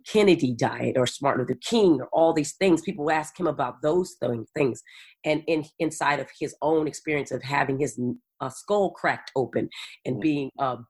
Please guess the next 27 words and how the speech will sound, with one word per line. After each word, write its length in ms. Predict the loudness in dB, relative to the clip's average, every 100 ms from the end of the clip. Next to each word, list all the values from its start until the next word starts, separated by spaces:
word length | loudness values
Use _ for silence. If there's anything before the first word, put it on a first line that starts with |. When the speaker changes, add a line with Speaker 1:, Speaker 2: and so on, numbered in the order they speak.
| 2
Speaker 1:
bitten 360 | 2 4 2
and 240 | 2 0 0
beaten 280 | -2 0 -4
and 100 | -4
spit 360 | -6 0 2 2
on. 280 | 0 -4 -16 _ _ _
But 60 | 2
Speaker 2:
Mm-hmm. 80 | 2
Speaker 1:
he's 120 | 2
also 280 | 2 0 0
looking 340 | 0 2 2
at 80 | 2
his 160 | 2 -2
life 260 | -4 -4 -8 -20 _ -2
as 220 | 0 0 2
being 340 | 4 4 0 _ _ _ 0
that 160 | 0
he, 80 | -2 -16 -2
this, 300 | 2 2 0 -14 _
again, 340 | 0 4 4 0
small 320 | -4 0 0
man 480 | 0 -2 -4 -8 -12 _ _ _ -8
is 180 | -6 -2
larger 640 | 0 0 2 0 0 -4 _ 0
than 120 | 2
the 80 | 2
times. 600 | -2 -4 -6 -10 -16